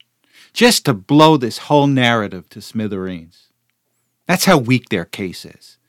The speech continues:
That's why they have to doll it up to make it look like some type of game show or something, some type of soap opera. In our next episode of Get Trump. But Trump is gonna win. We are going to win.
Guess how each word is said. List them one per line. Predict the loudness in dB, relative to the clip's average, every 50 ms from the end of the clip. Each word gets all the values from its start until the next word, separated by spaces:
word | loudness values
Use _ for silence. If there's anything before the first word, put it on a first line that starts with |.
| _ _ _ _ _ _ _ _ _ _ _ _ _ _ _ _ _ _ _ _ _ _ _ _ _ _ _ _ _ _ _ _ _
That's | -4 -4 0 2
why | 2 4
they | 4 2
have | 0 0 -2
to | -4
doll | -8 -2 0 0 0 2 0 -2 -4 -4
it | -4
up | -4 -6 -6 -8 _
to | -16 -12
make | -12 -12 -12 -12
it | -14 -16
look | -16 -18 -16 -16
like | -18 -16 -16 -12
some | -10 -10 -10
type | -10 _ -10 -10 -10 -10
of | -10 -16 -12
game | -10 -4 -2 0 0 0
show | -2 -4 -8 -10
or | -12 -14 -16
something, | -16 -16 -16 -18 -20 _ _ -20 -20 _ _
some | -20 -20 -20 -18
type | -16 -16 -14 -14
of | -16 -18 -18 _ _
soap | _ -6 0 0 0 0 -2
opera. | -8 -8 -8 -14 -20 -20 -20 _ _ _ _ _ _ _ _ _
In | -4 -2
our | 0 0
next | 0 2 2 2 2 0 -4 -4 -4
episode | -6 -6 -6 -10 -12 -8 -6 -6 -6 -6
of | -8 -10 -2 _
Get | 2 2 2 _ _ -4
Trump. | 0 0 0 0 -2 _ _ _ _ _ _ _ _ _ _ _ _ _ _ _ _ _ _ _ _
But | _ -4 -2
Trump | 2 2 2 2 0
is | -2 0
gonna | 0 0 0 2
win. | 0 0 2 6
We | 6 8 6
are | 6
going | 4 0 -2 -4 -4 -8
to | -10 -12 -14
win. | -14 -14 -14 -16 -18